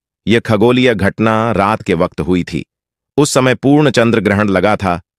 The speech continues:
लेकिन अब की बार लग रहा चंद्र ग्रहण उपछाया चंद्र ग्रहण होगा। ज्योतिष के जानकारों का मानना है कि चंद्र ग्रहण जैसी घटनाएं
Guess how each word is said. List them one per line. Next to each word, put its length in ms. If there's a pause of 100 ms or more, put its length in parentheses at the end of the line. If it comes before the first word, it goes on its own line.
(120)
लेकिन 400
अब 140
की 160
बार 260
लग 200
रहा 280 (520)
चंद्र 300
ग्रहण 380
उपछाया 580 (100)
चंद्र 260
ग्रहण 280
होगा। 360 (500)
ज्योतिष 400
के 120
जानकारों 600
का 120
मानना 400
है 140
कि 100
चंद्र 320
ग्रहण 300
जैसी 320
घटनाएं 540